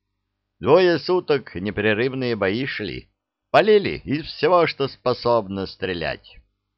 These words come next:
А немец сюда еще и авиации нагнал, словно под Сталинград. И под Сталинградом бывать тоже приходилось. Уважительно поинтересовался Андрей.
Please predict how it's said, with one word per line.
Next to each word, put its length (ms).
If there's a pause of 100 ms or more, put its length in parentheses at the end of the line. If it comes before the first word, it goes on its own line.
(340)
А 120
немец 500
сюда 380
еще 320
и 140
авиации 600
нагнал, 640 (360)
словно 420
под 180
Сталинград. 800 (1300)
И 220
под 200
Сталинградом 1040
бывать 460
тоже 280
приходилось. 720 (560)
Уважительно 800
поинтересовался 1000
Андрей. 440